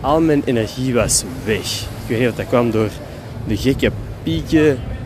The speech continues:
en dalen dat ik heb <laughs> meegemaakt die avond. Qua emoties en qua excitement en weet ik veel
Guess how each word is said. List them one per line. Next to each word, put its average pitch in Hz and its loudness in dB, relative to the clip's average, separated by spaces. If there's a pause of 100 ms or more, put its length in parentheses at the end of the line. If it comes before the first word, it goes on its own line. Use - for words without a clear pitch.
(400)
en 117 -2 (100)
dalen 135 2 (160)
dat 127 -2
ik 123 0
heb 120 0 (580)
<laughs> - -6 (100)
meegemaakt 135 6
die 127 2
avond. 117 0
Qua 123 2
emoties 120 2
en 110 4
qua 107 0 (460)
excitement 117 0
en 101 -4
weet 113 2
ik 117 0
veel 104 -2